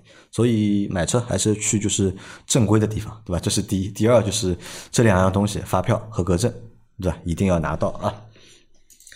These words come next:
再来一条，请教一下三位老师啊，安全带时间长了如何清理啊？一般是拆下来洗吗？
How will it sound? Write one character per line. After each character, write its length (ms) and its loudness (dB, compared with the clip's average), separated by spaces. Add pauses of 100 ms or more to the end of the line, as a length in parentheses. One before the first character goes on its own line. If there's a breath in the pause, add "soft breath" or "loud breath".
(420 loud breath)
再 160 -6
来 140 -4
一 40 -8
条， 400 -4
请 260 -4
教 280 2
一 20 2
下 320 6
三 220 2
位 100 6
老 180 4
师 200 0
啊， 280 0
安 240 0
全 300 0
带 180 4
时 220 0
间 220 0
长 240 -2
了 60 2
如 220 2
何 140 0
清 300 -2
理 100 -2
啊？ 140 -8
一 100 -2
般 240 2
是 260 0
拆 360 2
下 240 4
来 120 2
洗 280 -2
吗？ 180 -10